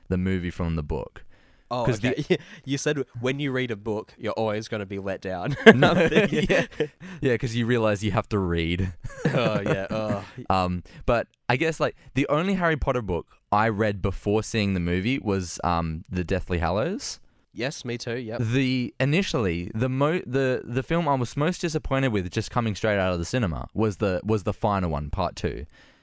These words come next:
Speaker 1: Deathly Hallows Part Two. I was
Speaker 2: Okay.
Speaker 1: disappointed coming out 'cause I was like, A, in the book, Harry kills Voldemort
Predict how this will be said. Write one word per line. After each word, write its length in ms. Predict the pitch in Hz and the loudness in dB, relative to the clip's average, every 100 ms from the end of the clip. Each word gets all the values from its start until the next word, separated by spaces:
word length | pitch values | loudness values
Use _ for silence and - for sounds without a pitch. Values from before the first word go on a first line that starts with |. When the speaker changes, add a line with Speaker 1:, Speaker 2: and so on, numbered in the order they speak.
| _ - | _ -4
Speaker 1:
Deathly 260 | 98 92 87 | -2 0 -2
Hallows 260 | 85 80 | 0 -2
Part 200 | - 78 | -2 -4
Two. 260 | - 69 69 - - | -2 -4 -4 -12 -8
I 140 | 170 123 | -2 0
was 140 | 135 | 0
Speaker 2:
Okay. 20 | |
Speaker 1:
disappointed 460 | 160 151 175 202 202 | -2 -2 0 0 0
coming 240 | 139 95 | 0 2
out 200 | 87 71 | 0 0
'cause 260 | 113 101 107 | -4 -2 0
I 60 | |
was 160 | 104 101 | 0 2
like, 300 | 101 90 - _ _ _ _ _ _ _ - | -2 -2 -12 _ _ _ _ _ _ _ 0
A, 380 | 117 139 147 147 _ _ 127 | 2 2 0 -4 _ _ -2
in 120 | 120 | 0
the 60 | |
book, 420 | 107 156 147 - - _ _ | 2 2 2 -2 -20 _ _
Harry 320 | - 143 151 147 | 0 2 2 0
kills 400 | - 123 117 98 | -2 0 0 2
Voldemort 640 | 104 101 95 85 78 | 2 2 0 0 -2